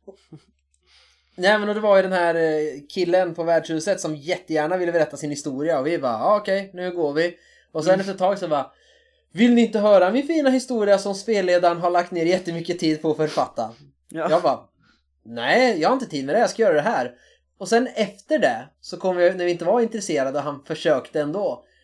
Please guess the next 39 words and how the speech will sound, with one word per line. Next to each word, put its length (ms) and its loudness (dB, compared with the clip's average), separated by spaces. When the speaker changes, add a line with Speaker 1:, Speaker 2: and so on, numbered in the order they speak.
Speaker 1:
så 120 -6
inser 220 -4
jag 80 0
att, 160 -12
men 140 -8
shit, 440 -6
det 80 -4
är 40 2
det 60 4
här 140 4
jag 160 4
brukar 260 -2
bli 140 -2
så 120 -10
förbannad 560 -2
på, 100 -2
att 100 -4
Mattias 560 -4
gör 120 2
så 140 -2
här. 340 -8
Speaker 2:
Ja. 160 -8
Speaker 1:
Och 60 0
inte 180 -4
intresserad 600 0
av 100 2
alla, 440 0
eh, 60 -10
liksom, 300 -6
stickspår 960 -2
och 80 4
att 120 0
lyssna 480 -4
på 120 -4
allting 400 -4
som 160 -8
jag 120 0
alltid 380 -2
vill. 240 -12